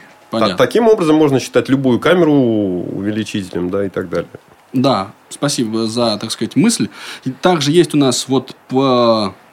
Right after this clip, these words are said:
Speaker 2: как, как ты их назвал, носимые, да, устройства. То есть
Speaker 1: Носимые.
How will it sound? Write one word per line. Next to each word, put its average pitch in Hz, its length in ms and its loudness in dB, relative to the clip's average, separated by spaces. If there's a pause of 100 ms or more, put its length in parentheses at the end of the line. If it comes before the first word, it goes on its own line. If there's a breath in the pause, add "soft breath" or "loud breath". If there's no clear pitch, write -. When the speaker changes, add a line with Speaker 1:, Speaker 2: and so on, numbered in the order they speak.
Speaker 2:
как, 113 240 -8
как 127 200 -8
ты 117 80 -6
их - 80 -12
назвал, 113 280 -2
носимые, 131 840 2
да, 131 220 0
устройства. 120 580 0
То 113 100 -2
есть 131 280 -4
Speaker 1:
Носимые. - 200 -14